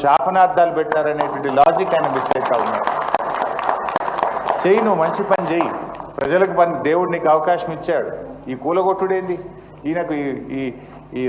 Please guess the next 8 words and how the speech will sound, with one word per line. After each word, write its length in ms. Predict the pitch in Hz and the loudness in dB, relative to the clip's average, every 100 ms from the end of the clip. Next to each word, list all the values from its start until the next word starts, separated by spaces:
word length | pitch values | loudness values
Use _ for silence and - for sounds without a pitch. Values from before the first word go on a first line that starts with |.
| 123 | 4
రేవంత్ 320 | 165 196 190 | 6 4 2
రెడ్డిది 240 | 185 180 175 | -2 -2 0
గత 160 | 156 165 165 | 2 2 0
కొంతకాలంగా 580 | 165 156 156 190 190 185 | 0 4 4 4 2 0
చూస్తే 320 | 175 165 180 151 156 - - | -2 -2 -2 0 0 -4 -6
కూల్చడం 480 | 160 185 196 208 202 190 | 0 0 2 2 2 2
తప్ప 160 | 185 202 - | 4 2 2
కట్టడం 340 | 170 175 196 | 2 4 0